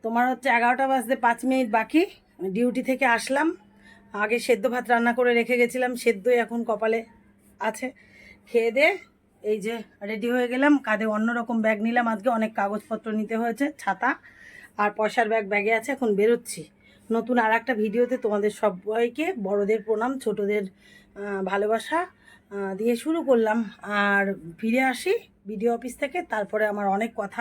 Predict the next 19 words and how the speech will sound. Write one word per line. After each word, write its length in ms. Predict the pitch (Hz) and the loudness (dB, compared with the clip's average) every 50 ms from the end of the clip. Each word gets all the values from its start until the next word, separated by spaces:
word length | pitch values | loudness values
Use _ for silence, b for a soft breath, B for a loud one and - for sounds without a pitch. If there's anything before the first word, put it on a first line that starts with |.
| 226 220 | -2 0
আছে 140 | 220 233 - - | -2 -4 -8 -8
তোমাদের 280 | 196 214 208 202 214 208 - | -8 -6 -6 -6 -6 -2 -2
সঙ্গে, 240 | 254 254 262 320 370 - B B B B B B - | 0 0 2 0 -2 -2 B B B B B B -6
সবটা 260 | 233 202 190 - 208 196 - | -6 -6 -4 -4 -6 -6 -4
শেয়ার 180 | - 208 196 190 175 | -2 -2 -2 -2 -2
করব। 180 | - 190 180 180 196 196 | -10 -10 -6 -4 -2 -2
আর 60 | 185 - | -4 -4
প্রথমত 380 | - 208 196 240 262 262 262 262 277 269 | -10 -10 -6 -2 -2 -2 -2 -2 -2 -2
হচ্ছে, 240 | 269 262 - 294 311 302 302 B B B B B B | -2 -2 -4 -6 -6 -6 -6 B B B B B B
সুজাতা 320 | - 233 220 254 254 254 262 240 | -6 0 2 2 2 2 -2 -4
দি, 60 | 269 240 233 | -4 -4 -2
তুমি 120 | 262 269 262 240 | -2 -2 0 0
বলেছো 280 | 262 262 269 269 - - 381 339 247 | 2 0 0 -2 -2 -2 -2 0 0
যে 100 | 254 240 226 220 214 - - 254 | 0 0 -2 -4 -6 -4 0 2
এই 60 | 294 302 247 | 2 2 0
ড্রেসটায় 420 | 220 247 247 233 233 - 240 233 226 220 | -2 -4 -4 -4 -2 0 0 0 2 0
নাকি 160 | 220 208 180 240 226 | -2 -2 -2 -2 0
আমাকে 200 | 208 208 196 233 247 220 | 0 -2 -4 -6 -6 -4
বেশ 120 | 214 208 | -4 -6